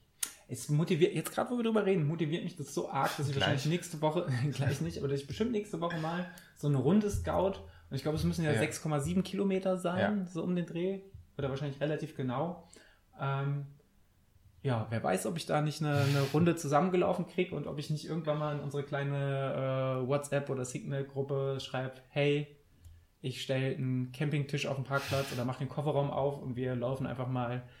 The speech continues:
Speaker 1: solange wie wir Bock haben, im Kreis.“
Speaker 2: Ich bin dabei.
Speaker 1: Nice. <laughs>
Speaker 2: Geil. Okay, ich schreib einfach auf deine Liste noch Backyard Ultra.
Speaker 1: Ja. Schreib's besser mal auf, auf,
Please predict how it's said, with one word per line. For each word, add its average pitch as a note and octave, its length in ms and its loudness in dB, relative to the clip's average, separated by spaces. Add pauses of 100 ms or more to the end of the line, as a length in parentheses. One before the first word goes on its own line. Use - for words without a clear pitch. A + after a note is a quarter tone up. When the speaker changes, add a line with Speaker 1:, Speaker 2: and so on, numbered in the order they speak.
(140)
Speaker 1:
solange C3 340 0
wie B2+ 80 2
wir B2+ 120 2
Bock - 340 -4
haben, A#2+ 240 0
im A2+ 120 -4
Kreis.“ - 440 -8 (1800)
Speaker 2:
Ich - 100 -20
bin F#2+ 120 -6
dabei. G2+ 320 -2 (400)
Speaker 1:
Nice. G#2 840 -2 (180)
<laughs> G3 120 10 (2000)
Speaker 2:
Geil. G#2+ 240 2
Okay, B2 280 8
ich G#2+ 80 4
schreib C3+ 180 8
einfach A#2+ 240 6
auf A2 220 0
deine G#2+ 220 2
Liste G#2 300 0
noch G2+ 320 -2 (260)
Backyard G2 560 -4 (920)
Ultra. B2+ 320 8
Speaker 1:
Ja. F2+ 220 -2 (420)
Schreib's - 360 -2
besser B2+ 200 2
mal A#2 100 0
auf, G#2+ 160 -4
auf, A2 160 -6